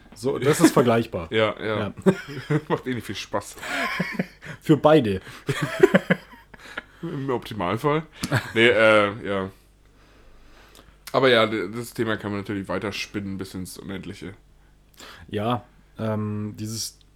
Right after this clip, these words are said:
Speaker 1: Thema Tierschutz und so weiter in allen möglichen Variationen ist sowieso sehr wichtig, finde ich, aber auch einfach riesengroß.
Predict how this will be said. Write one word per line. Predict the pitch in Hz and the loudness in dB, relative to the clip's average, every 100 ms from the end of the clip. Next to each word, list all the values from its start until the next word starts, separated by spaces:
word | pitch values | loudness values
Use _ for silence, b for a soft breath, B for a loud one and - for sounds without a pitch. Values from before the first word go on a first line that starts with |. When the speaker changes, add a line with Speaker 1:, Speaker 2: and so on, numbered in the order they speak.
| _ - | _ -12
Speaker 1:
Thema | - 120 120 113 - | -4 -2 0 -2 -4
Tierschutz | - 147 139 - 139 | -2 -2 0 -4 -4
und | 120 | -6
so | 117 110 | -4 -4
weiter | 117 117 | -2 -2
in | 98 | -4
allen | 113 117 | -4 0
möglichen | 113 131 110 107 | 0 0 -2 -4
Variationen | 107 110 107 - 110 110 - | -4 -4 -4 -4 -4 -4 -6
ist | - | -8
sowieso | 113 107 101 113 120 b b b b b b b b b b _ _ _ _ _ _ | -8 -6 -4 -2 -2 b b b b b b b b b b _ _ _ _ _ _
sehr | 135 131 139 | -4 4 4
wichtig, | 123 170 - 185 - | 4 -2 0 0 2
finde | 165 160 | 2 4
ich, | 170 170 - | 4 2 -6
aber | 131 135 135 131 123 | -4 2 4 4 2
auch | 127 127 - - - _ _ _ _ _ _ _ _ - | 0 0 -2 -12 -20 _ _ _ _ _ _ _ _ -2
einfach | 131 131 110 | -2 0 -2
riesengroß. | 131 165 156 139 123 131 127 101 - | 0 0 0 0 0 2 0 -2 -10